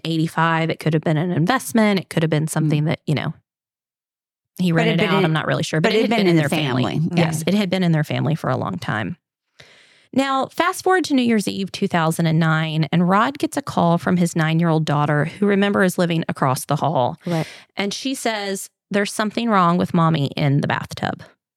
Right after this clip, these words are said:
Speaker 1: When Rod arrives, he finds Shelley floating in a pool of bloody water, and he pulls her out of the tub and calls nine one one.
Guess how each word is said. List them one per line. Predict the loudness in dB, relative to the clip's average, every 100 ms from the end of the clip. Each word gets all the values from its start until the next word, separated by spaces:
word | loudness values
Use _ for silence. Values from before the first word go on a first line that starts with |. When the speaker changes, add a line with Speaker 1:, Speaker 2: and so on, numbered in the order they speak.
| _ _
Speaker 1:
When | 0 4
Rod | 2 2
arrives, | 2 2 0 -2
he | -2
finds | 0 0 0
Shelley | -2 -2 -2
floating | -2 0 0 0 0
in | 0
a | -2
pool | -2 0 2 2
of | 0
bloody | 0 0 0
water, | 2 2 2 0 -2
and | 0
he | 0
pulls | 2 0 2
her | -2 0
out | 0
of | 0
the | -2
tub | -2 2 4 2 2
and | -2
calls | 2 2 2 0
nine | 0 2
one | 2 0
one. | 0 -2 -4